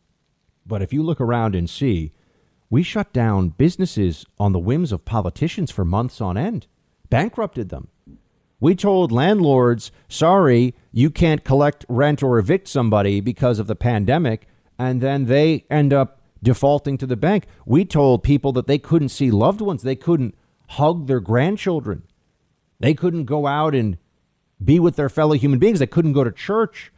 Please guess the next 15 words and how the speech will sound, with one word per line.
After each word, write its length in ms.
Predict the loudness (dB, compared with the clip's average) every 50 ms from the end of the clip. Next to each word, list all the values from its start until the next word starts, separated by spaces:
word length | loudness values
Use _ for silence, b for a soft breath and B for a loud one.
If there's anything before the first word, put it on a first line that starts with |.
| b b
They 120 | 0 0
couldn't 460 | 0 2 0 0 0 0 -4 -6 _ -10
protest 800 | -2 0 2 2 2 0 -2 0 0 0 0 0 -4 -8 _
government 420 | -4 -4 -2 -2 -2 -4 -6 -6 -4
policies 640 | -2 0 2 2 0 -2 -2 -2 -2 -2 -2 -2 -2
against 420 | -2 0 0 0 0 0 -4 -6
this. 260 | -8 -8 -8 -10 -14 _ b b b b b b b b b
When 140 | b 4 6
you 140 | 6 4 4
start 320 | 2 0 -2 -2 -2 -2
to 100 | -4 -4
look 460 | -2 0 2 2 2 2 2 0 -6 -14 -20 -20 _ _ _ _ _ _ _ _ _ _ _ _ _ _ _ -4
at 360 | -2 0 0 -2 -4 _ _ _ _ _
what 500 | _ -14 -10 -6 -2 0 2 2 2 2
was 280 | 2 2 0 0 -2 -6